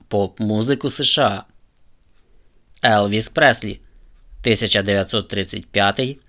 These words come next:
сімдесят сьомий, здійснив революцію в поп-музиці п'ятдесятих років. Він став однією з перших зірок рок-н-ролу. Англійська виконавиця Евелін Гленні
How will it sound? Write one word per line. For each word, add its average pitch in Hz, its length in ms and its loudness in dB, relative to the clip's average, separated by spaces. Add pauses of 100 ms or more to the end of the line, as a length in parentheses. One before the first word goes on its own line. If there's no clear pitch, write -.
сімдесят 104 520 -4
сьомий, 104 400 -2 (360)
здійснив 110 540 0
революцію 101 720 -2 (220)
в - 180 -20
поп-музиці 117 960 -2
п'ятдесятих 110 720 -4
років. 123 380 -4 (680)
Він 156 280 6
став 110 460 0
однією 104 640 0
з - 100 -12
перших 98 500 -2
зірок 117 420 0
рок-н-ролу. 110 680 0 (1160)
Англійська 117 580 2
виконавиця 120 760 2 (280)
Евелін 117 400 2
Гленні 120 500 2